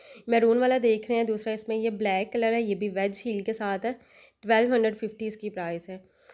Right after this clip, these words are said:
और फिर ये शाइनिंग वाले आ जाते हैं, ये भी सेम प्राइसेस के साथ हैं,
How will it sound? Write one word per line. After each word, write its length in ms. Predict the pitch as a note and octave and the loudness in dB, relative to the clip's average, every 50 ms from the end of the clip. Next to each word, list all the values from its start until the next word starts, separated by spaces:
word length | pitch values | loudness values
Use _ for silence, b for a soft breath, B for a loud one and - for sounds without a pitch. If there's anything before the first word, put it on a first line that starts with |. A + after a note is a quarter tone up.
| B B B - | B B B 0
और 140 | A3+ A3+ | 2 2
फिर 160 | A3 - B3 A#3 | 2 2 0 2
ये 120 | A#3 B3 | 4 2
शाइनिंग 340 | C4 - C4 A#3 A3 A#3 B3 | 2 4 0 0 2 2 2
वाले 140 | B3+ B3+ C4 | 2 4 4
आ 120 | C4 A3+ | 4 4
जाते 220 | G#3+ G#3+ G#3+ G#3+ A#3+ | 2 0 0 -2 -2
हैं, 120 | A3+ A#3+ | -2 0
ये 120 | A#3 G#3 G#3 | 0 0 0
भी 140 | F#3+ A3 B3+ | 0 -2 -2
सेम 300 | B3 - A#3 G#3+ A3 A3 | 0 0 0 0 0 0
प्राइसेस 440 | A#3+ A#3 A#3 A#3+ A#3+ B3 B3 B3 - | 0 0 -2 -2 -2 -4 -6 -6 -6
के 120 | - C4 | -8 -10
साथ 360 | B3+ - A#3 A3 G#3+ G#3+ G#3+ | -6 -4 -2 -2 -2 -2 -2
हैं, 100 | B3 C4 | -4 -6